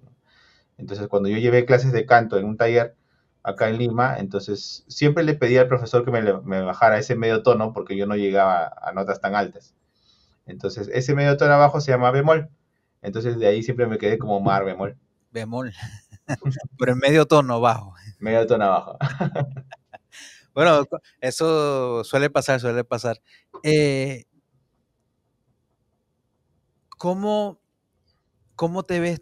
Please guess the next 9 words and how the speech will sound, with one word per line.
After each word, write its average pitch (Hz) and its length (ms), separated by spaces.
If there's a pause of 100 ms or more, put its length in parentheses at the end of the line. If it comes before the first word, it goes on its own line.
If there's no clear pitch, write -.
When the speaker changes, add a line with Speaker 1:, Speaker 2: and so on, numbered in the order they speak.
Speaker 2:
tú 170 440
en 127 1120 (720)
dos, 147 320
tres 139 300
años 127 480 (260)
como 120 200
artista? 117 500 (2000)
Speaker 1:
Buena 98 220
pregunta. 76 460